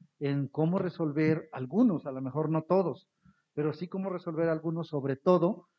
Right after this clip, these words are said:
conociendo que algunos están, este,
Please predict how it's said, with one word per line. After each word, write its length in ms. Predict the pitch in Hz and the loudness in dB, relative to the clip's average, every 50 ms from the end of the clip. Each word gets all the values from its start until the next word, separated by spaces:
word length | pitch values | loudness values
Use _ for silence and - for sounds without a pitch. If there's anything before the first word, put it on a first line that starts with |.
| _ _ _ | _ _ _
conociendo 720 | - 160 160 160 151 151 - 175 185 196 208 208 220 220 | -4 -2 -2 -2 -2 -4 -4 -2 0 0 2 0 -2 -2
que 220 | - 185 170 165 156 | 0 0 2 2 2
algunos 460 | 147 147 147 170 175 175 185 175 180 | 2 2 2 2 2 2 0 -2 -4
están, 500 | 156 139 - - 156 160 160 170 190 196 175 | -8 -8 -4 -2 -2 -2 -2 -4 -6 -8 -8
este, 800 | 165 143 123 - _ _ - 139 135 135 135 131 131 127 123 - | -8 -8 -8 -8 _ _ -4 -2 0 2 2 0 0 -2 -4 -8